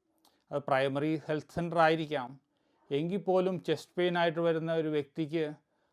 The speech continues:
at least ശ്വാസതടസ്സം, ചെസ്റ്റ് പെയിനൊക്കെ സംബന്ധിച്ചുള്ള ഒരു ഇ സി ജി യെങ്കിലും എടുക്കുന്നത് സ്വാഭാവികം. ഈ നേഴ്സിംഗ് പഠിക്കുന്ന ഫസ്റ്റ് ഇയർ സ്റ്റുഡൻറ്റിന് നമ്മൾ പഠിപ്പിക്കും ഇ സി ജി എങ്ങനെ എടുക്കുന്നതെന്ന്. ഇ സി ജി പോലും എടുത്തില്ല.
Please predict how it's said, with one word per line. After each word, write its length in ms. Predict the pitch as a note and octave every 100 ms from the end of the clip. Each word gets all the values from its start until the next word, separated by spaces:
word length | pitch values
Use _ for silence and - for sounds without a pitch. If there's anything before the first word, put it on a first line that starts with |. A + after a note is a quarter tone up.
| _ C3+ C3+
at 60 |
least 640 | D3 F3 D#3+ - F3 D#3+ D#3
ശ്വാസതടസ്സം, 640 | D#3 D3+ D3+ E3 D#3 E3 D3+
ചെസ്റ്റ് 220 | D#3 -
പെയിനൊക്കെ 520 | E3 E3 D#3 E3 D#3
സംബന്ധിച്ചുള്ള 520 | D#3 D3+ D3+ C#3+ D3 D3
ഒരു 260 | D#3 E3+ -
ഇ 160 | C#3+
സി 260 | D#3+ F#3+ F3
ജി 60 |
യെങ്കിലും 360 | F3+ D#3+ D#3+ D3+ _ _ _ -
എടുക്കുന്നത് 600 | D3 D#3 E3 D#3+ D#3+ D3+
സ്വാഭാവികം. 760 | - C3 B2 C3 A#2+ A2+ A#2 D#3+ _ _ _ _ _ _ _ -
ഈ 40 | C#3
നേഴ്സിംഗ് 680 | C#3 D#3 D3 F#3+ G3 E3+
പഠിക്കുന്ന 380 | E3 E3 E3+ E3+
ഫസ്റ്റ് 380 | E3 D3+ - F3
ഇയർ 220 | F3+ F3+ -
സ്റ്റുഡൻറ്റിന് 680 | - - D#3+ F3+ G3 G3 G3 E3+ - _ _ _ _ _
നമ്മൾ 220 | D3+ D#3+
പഠിപ്പിക്കും 540 | D3 C3+ C3 C3+ C#3+ C3+
ഇ 100 | C#3
സി 220 | - D3+
ജി 80 | C#3
എങ്ങനെ 220 | C3+ B2+
എടുക്കുന്നതെന്ന്. 580 | A#2+ A2 A#2 A#2+ A#2 A2
ഇ 100 | D#3+
സി 240 | E3 F#3 F3
ജി 60 |
പോലും 280 | E3+ D#3+ D3+
എടുത്തില്ല. 600 | D3 C3 C#3+ C#3 C#3